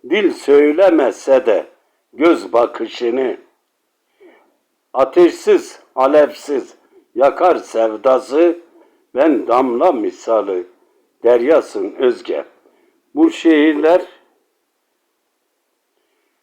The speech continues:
e, yorum bekliyorum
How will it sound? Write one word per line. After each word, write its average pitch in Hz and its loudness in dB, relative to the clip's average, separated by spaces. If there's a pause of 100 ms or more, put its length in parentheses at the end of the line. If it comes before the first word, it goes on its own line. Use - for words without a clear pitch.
(160)
e, 104 -8 (840)
yorum 127 0
bekliyorum 123 0